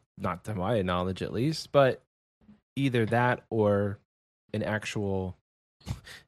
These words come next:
actual in, in-person lan party.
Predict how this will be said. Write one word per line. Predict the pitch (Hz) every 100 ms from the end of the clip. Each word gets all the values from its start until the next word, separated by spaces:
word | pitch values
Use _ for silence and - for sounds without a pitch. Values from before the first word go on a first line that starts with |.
| -
actual | 107 - -
in, | 104 101 - _ -
in-person | 117 104 - 117 - 92 87
lan | - 110 104
party. | 85 92 -